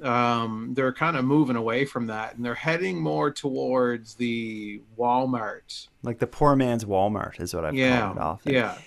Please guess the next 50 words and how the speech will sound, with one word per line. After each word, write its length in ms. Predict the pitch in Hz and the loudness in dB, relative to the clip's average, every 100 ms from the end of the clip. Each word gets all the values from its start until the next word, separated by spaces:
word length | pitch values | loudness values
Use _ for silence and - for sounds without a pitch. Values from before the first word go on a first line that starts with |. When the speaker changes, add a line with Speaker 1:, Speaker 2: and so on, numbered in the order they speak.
| - - | -18 0
Speaker 2:
And, 240 | 143 139 139 | 4 4 2
and 120 | 131 | 6
they 100 | 147 | 6
sell 420 | 151 - 262 262 - | 6 6 6 6 4
everything. 800 | 120 143 175 175 196 190 190 180 | 6 6 6 2 2 0 0 -4
Like, 180 | 120 107 | 0 2
there's 180 | 127 107 | 2 0
so 260 | - 143 160 | -2 0 2
much 260 | 185 175 | 2 0
stuff 320 | - 131 120 | 4 6 6
there, 380 | - 98 95 95 - - - - - | 4 4 6 4 0 -20 -20 -4 4
and 180 | 127 127 | 6 6
it's 160 | 117 | 2
bra-, 300 | - 120 131 | -2 0 0
and 180 | - 127 | 2 2
a 60 | 120 | 4
lot 200 | 131 208 | 4 4
of 80 | |
it 100 | 190 107 | 2 0
now, 320 | 98 98 98 | 0 2 2
it's 340 | 98 - - _ - | 0 -2 -6 _ -4
like, 140 | 139 | 0
and 100 | 143 202 | 2 2
this 140 | - | 2
wasn't 300 | 151 165 196 | 4 4 4
so 80 | - | 2
much 220 | 131 117 | 2 2
the 80 | 110 | -4
case 260 | 120 117 117 | 0 0 2
early 240 | 107 101 | 2 4
on. 220 | 107 127 | 4 4
A 40 | 104 | 6
lot 240 | 104 147 | 8 8
of 100 | 214 | 8
it 80 | 196 | 2
is 140 | 98 | -2
brand 440 | - 92 101 123 127 | -4 -4 0 2 2
name 520 | 107 98 95 92 - - | 2 0 -2 -6 -8 -12
stuff. 380 | - - 139 143 | -4 4 6 4
Speaker 1:
Mm-hmm. 520 | 139 208 214 190 196 - - | -2 -6 -6 -4 -6 -10 -8
Yeah, 480 | 143 165 185 160 123 | 2 6 6 6 4
that's, 300 | 131 139 - | 0 -4 -4
that's 500 | 156 165 170 165 - | -2 2 0 0 -4
why 260 | 165 165 | 2 4
they're 160 | 170 160 | 4 0
kind 340 | 160 170 160 | 0 0 4
of 400 | 147 139 120 - - | 4 4 2 -10 -6
creeping 480 | - 170 170 156 | 0 0 0 -2
towards 640 | 139 143 135 143 147 139 - | 0 0 2 4 4 2 0
that 420 | 131 123 113 - | 2 2 0 -6